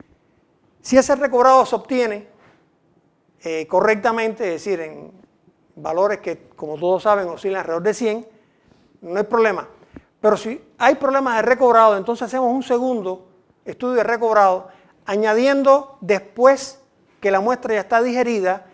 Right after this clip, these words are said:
y antes de llevar a volumen total. Con este segundo recobrado nosotros sabemos si el problema está en la medición instrumental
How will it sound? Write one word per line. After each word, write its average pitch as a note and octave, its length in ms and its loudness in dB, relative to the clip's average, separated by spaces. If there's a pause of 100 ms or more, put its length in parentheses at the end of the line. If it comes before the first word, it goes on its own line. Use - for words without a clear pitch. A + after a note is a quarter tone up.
(180)
y G#3 120 -2
antes A#3+ 320 -2
de A#3 180 2
llevar G#3+ 280 4
a A#3 40 6
volumen G#3+ 380 0
total. F3 420 -4 (1300)
Con G#3 180 0
este C4 180 2
segundo B3+ 320 0
recobrado A#3 480 4
nosotros A#3+ 500 -4 (400)
sabemos G#3+ 560 2 (760)
si - 140 -8
el G3 80 2
problema G3+ 300 -4
está A3 140 -8
en A3+ 60 -4
la A3 60 -4
medición G3 360 -4
instrumental F#3+ 640 -8